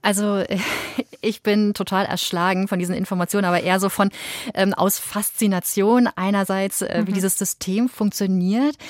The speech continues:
Speaker 1: Ich finde es so smart und gleichzeitig natürlich tragisch, also wie du schon sagst, Romanisierung des Chinesischen, da schwingt das Problem, finde ich, ja schon mit.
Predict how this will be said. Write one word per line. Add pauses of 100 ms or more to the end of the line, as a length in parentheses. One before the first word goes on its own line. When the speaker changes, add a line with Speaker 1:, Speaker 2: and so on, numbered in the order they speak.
(220)
Speaker 1:
Ich
finde
es
so
smart
und
gleichzeitig
natürlich
tragisch,
also
wie
du
schon
sagst,
Romanisierung
des
Chinesischen,
da
schwingt
das
Problem,
finde
ich,
ja
schon
mit.